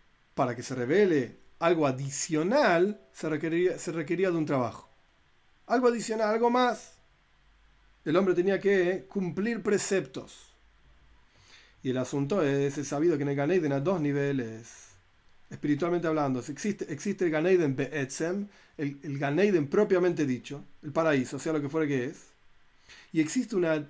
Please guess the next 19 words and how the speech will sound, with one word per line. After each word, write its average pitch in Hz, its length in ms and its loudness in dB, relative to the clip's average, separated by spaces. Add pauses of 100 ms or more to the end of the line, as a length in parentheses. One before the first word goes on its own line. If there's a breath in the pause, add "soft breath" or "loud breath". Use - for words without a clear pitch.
luz, 180 520 -4
una 151 160 -4
energía 139 480 -2
adicional, 170 1120 -2
una 135 140 -2
proyección 143 340 -6
adicional 156 340 -2
de 190 100 0
la 160 60 -2
presencia 156 360 -4
de 143 60 0
Dios 196 140 2
que 190 100 -8
se, 143 180 -4 (720)
se - 480 -14
proyecta, 151 520 0
valga 147 220 0
la 135 100 -2
redundancia, 147 720 -2